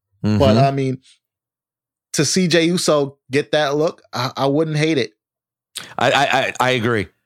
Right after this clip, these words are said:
Speaker 1: I'd put that right there on the list of things that would intrigue me. I would love if Jey Uso, that would be so
Speaker 2: Especially
Speaker 1: shocking.
Speaker 2: full circle, so full circle too, like they said, like,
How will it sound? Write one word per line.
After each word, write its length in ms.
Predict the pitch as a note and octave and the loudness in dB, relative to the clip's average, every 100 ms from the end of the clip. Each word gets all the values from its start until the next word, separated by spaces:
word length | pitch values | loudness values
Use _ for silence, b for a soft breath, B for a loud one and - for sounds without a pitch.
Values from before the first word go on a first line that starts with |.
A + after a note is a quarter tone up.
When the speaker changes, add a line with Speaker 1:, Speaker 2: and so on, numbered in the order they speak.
| _ - | _ -2
Speaker 1:
I'd 200 | A#2 A#2 | -2 0
put 160 | C#3 | -2
that 160 | C3+ B2 | 0 0
right 160 | A#2+ A#2 | 0 0
there 100 | A#2+ | -2
on 60 | |
the 60 | A2+ | 0
list 240 | A2+ - | -2 -2
of 80 | G#2 | -4
things 240 | A#2 G#2+ | -2 -2
that 120 | F#2+ G#2 | 0 0
would 100 | G2+ | 0
intrigue 360 | F#2+ G#2 G2 | 0 0 0
me. 200 | F#2 F2+ - - | 0 -2 -6 -2
I 100 | G2+ | -2
would 120 | G2 | 0
love 420 | G2+ G#2+ G#2+ G2+ | 0 0 0 0
if 120 | F#2+ E2 | -2 -2
Jey 180 | G2 | -2
Uso, 460 | F#2+ F#2+ G2 F2 E2+ - _ _ _ _ - | 0 0 -2 -2 -4 -12 _ _ _ _ -4
that 160 | A#2 A#2+ | 0 0
would 100 | A#2 | 0
be 100 | A2+ | -2
so 180 | - D#3 | 0 0
Speaker 2:
Especially 420 | C#3 D3+ A#2+ D3 | 2 2 4 2
Speaker 1:
shocking. 200 | - C3 | 0 0
Speaker 2:
full 140 | D3+ | 0
circle, 480 | C3+ C#3+ C#3+ E3+ F3+ | 0 0 0 -2 -2
so 300 | - D#3 D#3 | -2 0 -2
full 240 | - E3+ | -2 -4
circle 400 | D3+ - D3 - | -2 -2 -4 -4
too, 140 | - C#3 | -6 -2
like 200 | A2+ A2 | -2 -4
they 80 | A#2 | -6
said, 300 | C3 A#2 G2+ | -2 -2 -2
like, 320 | G2+ - | -4 -8